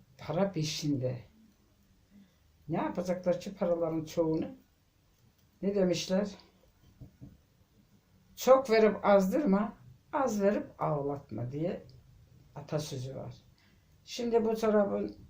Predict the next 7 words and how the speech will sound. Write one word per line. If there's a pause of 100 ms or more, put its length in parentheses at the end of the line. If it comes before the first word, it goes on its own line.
(340)
sohbet
ediyorum
ama
kesmesini
de
göstermeye
çalışacağım.